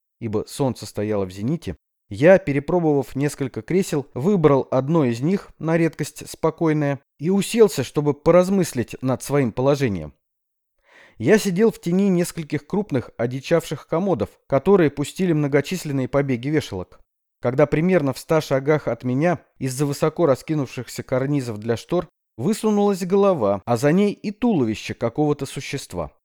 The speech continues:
На человека оно не походило, но уж подавно не имело ничего общего с мебелью. Прямое, со слепительно белым мехом, лица я не видел, его заслоняли широкие поля шляпы.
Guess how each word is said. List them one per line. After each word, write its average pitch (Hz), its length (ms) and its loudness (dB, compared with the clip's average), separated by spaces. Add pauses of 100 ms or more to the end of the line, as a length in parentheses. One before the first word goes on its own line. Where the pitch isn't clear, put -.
(340)
На 117 80 -2
человека 190 520 4
оно 190 140 2
не 196 120 0
походило, 190 680 -2
но 147 300 0
уж 143 200 -6
подавно 156 520 4
не 135 220 0
имело 151 280 2
ничего 131 460 -4
общего 147 280 -8
с - 120 -12
мебелью. 92 460 -6 (400)
Прямое, 156 520 4
со - 160 -10
слепительно 165 580 -4
белым 156 320 0
мехом, 151 400 -2 (140)
лица 131 500 0
я 156 220 0
не 175 160 0
видел, 104 320 -4 (160)
его 135 320 0
заслоняли 143 680 0
широкие 143 520 0
поля 135 280 0
шляпы. 117 460 -2